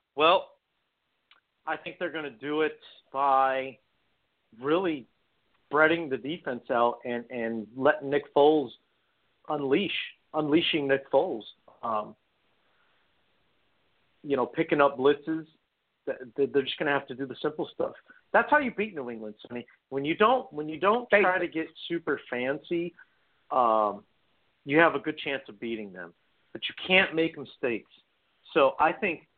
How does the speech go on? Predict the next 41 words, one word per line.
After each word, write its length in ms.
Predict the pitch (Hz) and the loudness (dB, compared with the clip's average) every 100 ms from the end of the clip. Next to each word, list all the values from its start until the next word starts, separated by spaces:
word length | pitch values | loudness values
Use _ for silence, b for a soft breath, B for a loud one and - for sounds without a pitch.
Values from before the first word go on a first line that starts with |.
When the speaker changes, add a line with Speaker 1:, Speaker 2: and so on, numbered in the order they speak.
| _ _ _ _ | _ _ _ _
Speaker 1:
the 80 | - | -6
receipt, 460 | 135 135 - 185 185 | -4 -6 -8 -10 -6
yeah, 280 | 202 185 180 180 | -6 -6 -8 -8
'cause, 120 | 196 196 | -8 -2
uh, 100 | 208 | -2
you 240 | 190 220 202 | 0 -2 2
wanna 180 | 269 269 | 2 4
talk 180 | 269 | 0
about 200 | 240 214 170 | 0 -2 -2
matchups? 380 | 170 165 175 - | -6 -6 -10 -10
Let's 120 | 254 - | -20 -10
look, 200 | 277 - _ - | -10 -10 _ -6
let's 160 | 233 - | -6 -4
look 260 | 311 254 - | -10 -8 -4
at 280 | 180 156 - _ _ _ _ - | -4 -4 -8 _ _ _ _ -8
the 60 | |
receiving 500 | 147 139 - 196 226 | -6 -6 -4 -2 -4
core 300 | - 202 185 | -4 0 2
of 200 | 160 151 | 0 -2
the 120 | 143 165 | -8 -10
Eagles 440 | 139 117 104 - - | -10 -8 -10 -10 -4
against 420 | 135 147 131 - - _ | 2 4 2 -2 -14 _
the 80 | 139 - | -6 -2
secondary 640 | - 165 180 143 151 143 135 | 2 2 0 2 4 6 6
of 120 | 113 | 4
the 60 | |
Patriots. 640 | 123 127 113 - 85 73 _ _ _ _ _ _ - | -2 -2 -4 -4 -12 -12 _ _ _ _ _ _ -6
Okay, 360 | 110 117 113 117 _ _ _ _ _ | -4 -2 -2 -4 _ _ _ _ _
we 140 | 104 202 | 0 2
could 120 | 254 | 4
break 220 | 196 185 | 4 2
this 120 | 156 | -2
down 300 | - 170 151 | 2 2 2
one, 260 | 135 147 135 | -2 -4 -2
one 220 | 147 160 | -2 0
by 160 | 135 123 | 2 2
one 260 | 123 147 | 0 -6
if 140 | 123 - | -8 -14
you 80 | 117 | -14
want 320 | 123 131 - | -8 -8 -10
to, 160 | 98 | -18